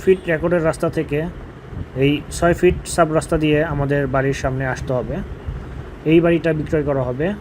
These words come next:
একতলা বিল্ডিং, দেখতে পাচ্ছেন। আট শতাংশ জমির পরিমাণ, আট শতাংশ জমির উপরে এই বাড়িটা নির্মিত এবং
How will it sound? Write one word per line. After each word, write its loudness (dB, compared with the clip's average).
একতলা 0
বিল্ডিং, 2
দেখতে -2
পাচ্ছেন। 2
আট 4
শতাংশ 2
জমির 2
পরিমাণ, 0
আট -4
শতাংশ -2
জমির 2
উপরে 2
এই 6
বাড়িটা 2
নির্মিত 2
এবং 4